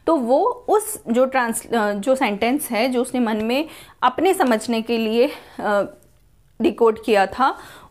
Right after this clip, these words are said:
उसको वो मेड को समझाने के लिए एनकोड करेगा, यानी उसकी ट्रांसलेशन करेगा कि मे-, मेड को मुझे ये कहना है कि इनके लिए एक कप चाय लेकर आओ। फिर ये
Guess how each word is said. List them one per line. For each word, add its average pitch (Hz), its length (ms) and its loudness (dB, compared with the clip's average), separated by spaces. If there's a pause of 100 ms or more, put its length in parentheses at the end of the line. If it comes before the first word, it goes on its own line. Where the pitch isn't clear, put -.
उसको 311 460 2
वो 320 480 2 (200)
मेड 262 380 2
को 370 100 0
समझाने 240 520 0
के 240 140 -2
लिए 233 360 -2
एनकोड 247 460 2
करेगा, 208 560 2 (160)
यानी 220 200 2
उसकी 277 240 0
ट्रांसलेशन 262 640 0
करेगा 202 520 2 (340)
कि 285 300 0 (260)
मे-, 214 300 -4
मेड 233 260 2
को 294 120 2
मुझे 262 220 0
ये 269 200 0
कहना 233 280 0
है 247 100 0
कि 440 180 2
इनके 240 320 0
लिए 226 220 0
एक 233 320 -4
कप 480 260 0
चाय 233 220 2
लेकर 175 340 -4
आओ। 165 140 -4 (380)
फिर 370 240 4
ये 262 460 2